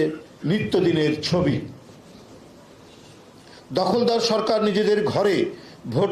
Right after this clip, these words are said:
ডাকাতি সহ অহরহ রাষ্ট্রীয় অর্থবিত্ত ডাকাতি করতে পারে, অথচ নিজের ঘরকে বহিঃশত্রু থেকে রক্ষা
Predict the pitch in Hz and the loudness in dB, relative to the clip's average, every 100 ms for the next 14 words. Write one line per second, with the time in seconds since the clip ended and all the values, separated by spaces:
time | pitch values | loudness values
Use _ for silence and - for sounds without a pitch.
0 | 180 190 226 247 - 160 127 - - - | 0 0 0 0 0 0 0 -2 -8 -10
1 | - 185 214 254 202 202 180 180 - 190 | -2 0 2 2 2 2 0 -2 0 2
2 | 185 165 175 185 170 175 - 160 - - | 2 0 -2 -2 -2 -2 0 0 -2 -10
3 | - 123 175 180 185 180 156 - - - | -16 -4 -2 0 0 0 0 -4 -14 -20
4 | - - - - - - 190 190 190 170 | -20 -20 -20 -20 -16 -2 -2 0 -2 0
5 | 165 151 - - 143 160 208 190 160 - | 0 0 -4 -6 -2 -2 0 2 0 -2
6 | - 151 185 220 262 170 180 - 165 131 | -8 -2 0 2 2 2 0 0 0 -2
7 | - - - 165 220 240 - 202 - 170 | -6 -16 -4 0 0 0 -2 -4 -2 -2
8 | 170 165 139 151 151 | -2 0 0 0 0